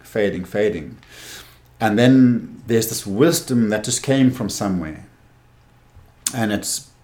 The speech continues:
just sort of gently spoke to me and said, "You are busy receiving your medicine. This is, this is your path of initiation. You are here to serve others. So you can use your experience. You can gain value from it.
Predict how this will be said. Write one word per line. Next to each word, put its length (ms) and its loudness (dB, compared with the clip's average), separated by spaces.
just 200 -10
sort 160 -2
of 160 -2
gently 280 0
spoke 400 0
to 100 -6
me 140 0
and 140 -2
said, 380 0
"You 160 -2
are 60 0
busy 280 -2
receiving 500 -4
your 120 -4
medicine. 580 -8
This 240 -12
is, 800 -14
this 300 -10
is 180 -10
your 100 -4
path 360 -6
of 100 -10
initiation. 920 -6
You 240 2
are 60 4
here 160 2
to 120 -8
serve 280 -4
others. 340 -8
So 340 -10
you 300 -8
can 240 -2
use 540 2
your 140 0
experience. 580 -10
You 60 -18
can 200 -4
gain 320 6
value 320 4
from 280 -10
it. 360 -12